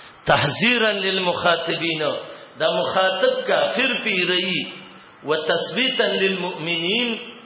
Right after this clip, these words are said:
او د مؤمنانو او د اهل الایمان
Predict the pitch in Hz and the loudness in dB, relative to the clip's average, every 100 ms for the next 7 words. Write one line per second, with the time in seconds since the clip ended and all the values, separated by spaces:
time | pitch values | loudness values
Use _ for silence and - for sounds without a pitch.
0 | - - - 147 165 170 175 175 180 196 | -20 -8 0 0 2 0 0 0 2 4
1 | 240 233 214 180 170 160 165 170 165 165 | 2 2 2 2 0 2 0 0 -2 -2
2 | 160 160 170 214 220 165 | -2 0 2 4 2 -2